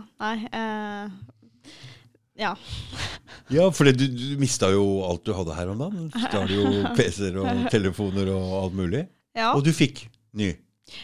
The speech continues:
Speaker 1: Jeg fikk ny, ja.
Speaker 2: Av folk som hjelper deg.
Speaker 1: Ja.
Speaker 2: Mm.
Speaker 1: Det er veldig snilt.
Speaker 2: Mm, for det er helt klart at det er noe som berører mange. Det her er mange, mange mennesker som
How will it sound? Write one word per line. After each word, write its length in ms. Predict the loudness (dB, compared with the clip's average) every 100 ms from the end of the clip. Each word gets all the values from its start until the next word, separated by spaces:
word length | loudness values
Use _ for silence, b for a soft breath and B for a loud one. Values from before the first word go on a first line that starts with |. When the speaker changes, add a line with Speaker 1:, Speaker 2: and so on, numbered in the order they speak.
| B B _
Speaker 1:
Jeg 100 | -8
fikk 240 | -6 -6 -4
ny, 160 | -4 0
ja. 120 | -2 -2 B B
Speaker 2:
Av 160 | -14 -6
folk 180 | -6
som 240 | -4 -4 -4 -4 -6 -4
hjelper 340 | -4 -4 -6
deg. 140 | -8 -10 _
Speaker 1:
Ja. 160 | -12 -12 _ _
Speaker 2:
Mm. 320 | -12 -10 -10 -16 B B B B _ _
Speaker 1:
Det 100 | -10
er 320 | -8 -6 -6
veldig 240 | -8 -10
snilt. 400 | -12 -14 -14 -20 -20 -12
Speaker 2:
Mm, 260 | -10 -8
for 180 | -8 -4
det 60 | -2
er 100 | -4
helt 140 | -6
klart 180 | -6 -6
at 80 | -6
det 80 |
er 160 | -6 -4
noe 160 | -6 -6
som 140 | -6
berører 340 | -6 -6 -6
mange. 240 | -2 -4 -4
Det 160 | -12
her 140 | -12 -12
er 100 | -12
mange, 880 | -12 -14 -18 -20 -20 -20 -20 -16 -12
mange 560 | -12 -10 -10 -10 -8
mennesker 400 | -6 -6 -8 -12
som 320 | -10 -10 -8